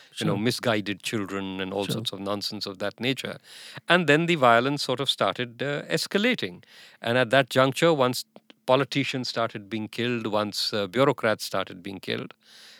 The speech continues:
Speaker 1: uh, then it became a serious problem. And this is, you know, this is a very, very crucial element over here,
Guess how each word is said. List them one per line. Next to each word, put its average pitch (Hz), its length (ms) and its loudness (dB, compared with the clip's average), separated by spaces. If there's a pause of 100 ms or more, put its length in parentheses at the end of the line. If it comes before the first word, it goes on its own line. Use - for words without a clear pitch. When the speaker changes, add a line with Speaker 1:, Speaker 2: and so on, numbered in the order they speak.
(120)
Speaker 1:
uh, 120 440 2
then 139 240 4
it 123 120 0
became 120 300 0
a 117 40 -2
serious 120 320 0
problem. 147 400 2 (400)
And 185 180 4
this 254 220 6
is, 233 300 2
you 160 160 4
know, 151 100 6 (100)
this 165 140 0
is 196 100 0
a 185 120 4
very, 180 200 4
very 170 220 0
crucial 165 380 0
element 147 360 2
over 117 160 0
here, 101 300 -2